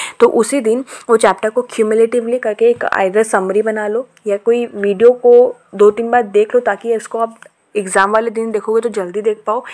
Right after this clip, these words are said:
या अपने बेस्ट है अपने ही आवाज़ में ऑडियो बना लो उसका, ठीक है।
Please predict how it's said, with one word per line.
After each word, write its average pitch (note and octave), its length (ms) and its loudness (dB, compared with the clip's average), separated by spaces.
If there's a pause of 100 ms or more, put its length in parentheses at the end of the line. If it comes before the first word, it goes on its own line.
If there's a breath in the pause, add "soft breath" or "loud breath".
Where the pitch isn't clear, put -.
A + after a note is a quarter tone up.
(240 loud breath)
या A#3+ 80 2
अपने A#3+ 420 -4
बेस्ट A3+ 460 -4
है C#4+ 140 -2 (280 loud breath)
अपने A3+ 240 -4
ही A#3+ 240 -6
आवाज़ G3 380 0
में A#3+ 180 -2 (840)
ऑडियो A3+ 280 4
बना F#3 220 -4
लो E3+ 100 -6
उसका, - 280 -10 (220)
ठीक A3+ 120 -8
है। A3+ 100 -2